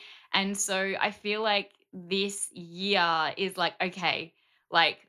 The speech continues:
we know each other. Let's, like, dive deep on some, you know,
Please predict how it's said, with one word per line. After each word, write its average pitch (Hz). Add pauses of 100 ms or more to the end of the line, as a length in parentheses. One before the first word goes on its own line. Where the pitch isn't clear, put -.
(140)
we 175
know 208
each 220
other. 190
Let's, 190
like, 196 (580)
dive 175
deep 175
on 175
some, 170
you 170
know, 160